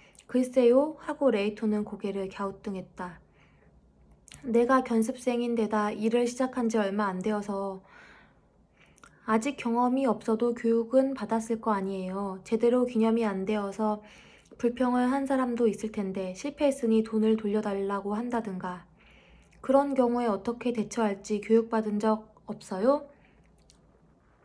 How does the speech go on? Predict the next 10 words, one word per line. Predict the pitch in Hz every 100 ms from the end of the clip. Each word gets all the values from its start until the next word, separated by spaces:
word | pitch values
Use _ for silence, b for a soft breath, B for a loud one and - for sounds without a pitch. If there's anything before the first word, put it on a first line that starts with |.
| b -
"미안하지만 | 226 240 247 247 240 233 233 214
내가 | 202 202 196
아직 | 190 196 220
교육이라는 | - 226 233 226 226 208
걸 | 208 208
받지 | 214 - 220
못했어요. | 196 - 220 - 190 196 196 196 B B B B
게다가 | - 220 220 220 226
농나무 | 220 202 208 226 233 233
파수꾼은 | 226 269 262 269 - 214 233 240 208